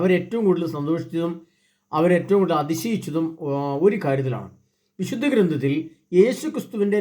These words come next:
രണ്ടാമത്തെ വരവിന് ഡേറ്റ് ഉണ്ട്. അത് ഞാൻ ഒരു പരിധി വരെ ഈ YouTube കൂടെ ക്ലാസ്സിൽ കൂടെ പലപ്പോഴും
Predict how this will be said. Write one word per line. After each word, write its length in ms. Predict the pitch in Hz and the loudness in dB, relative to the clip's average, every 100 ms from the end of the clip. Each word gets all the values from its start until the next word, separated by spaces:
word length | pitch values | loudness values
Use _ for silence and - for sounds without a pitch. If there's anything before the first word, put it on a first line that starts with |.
| 175 | 0
രണ്ടാമത്തെ 520 | 160 175 185 190 190 160 | 0 2 2 0 -2 -2
വരവിന് 240 | 156 165 139 | -2 -4 -2
ഡേറ്റ് 340 | 151 135 185 180 120 | -4 -4 -4 -4 -6
ഉണ്ട്. 180 | 95 95 _ _ _ _ _ _ - | -10 -12 _ _ _ _ _ _ 0
അത് 100 | 185 208 | 2 4
ഞാൻ 120 | 202 196 | 4 6
ഒരു 120 | 190 185 | 4 4
പരിധി 280 | 180 180 185 175 | 2 2 2 2
വരെ 180 | 170 170 170 | 2 0 -2
ഈ 20 | 165 160 | 0 0
YouTube 260 | 160 170 160 | 0 -2 -2
കൂടെ 120 | 160 143 | -4 -2
ക്ലാസ്സിൽ 280 | 143 135 156 | -4 -4 -4
കൂടെ 140 | 156 143 139 | -2 -4 -4
പലപ്പോഴും 380 | 131 143 139 | -4 -2 -2